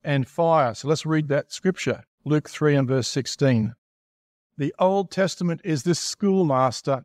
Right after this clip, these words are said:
to teach us things. And all the lessons of the Old Testament we can apply to ourselves, and this is just another one that we are doing.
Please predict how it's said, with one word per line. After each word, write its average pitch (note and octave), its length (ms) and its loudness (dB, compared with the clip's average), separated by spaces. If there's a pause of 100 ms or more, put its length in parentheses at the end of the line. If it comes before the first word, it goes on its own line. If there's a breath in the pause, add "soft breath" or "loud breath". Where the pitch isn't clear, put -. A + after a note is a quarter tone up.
to C3 100 -6
teach E3 400 0
us - 220 -4
things. B2+ 600 0 (840)
And C3+ 120 -2
all F3 140 6
the F3 100 2
lessons G3 460 2
of F3 140 2
the D#3+ 120 2
Old D#3 220 4
Testament D#3 580 -2
we C3+ 120 -6
can C3 100 -6
apply C3 400 2
to C3 160 -4
ourselves, B2+ 400 0
and B2 100 0
this C3 140 0
is A#2 140 -2
just A#2+ 260 0
another B2 300 2
one A#2 180 2
that A2+ 140 0
we A#2 160 0
are G#2+ 60 0
doing. A2+ 320 0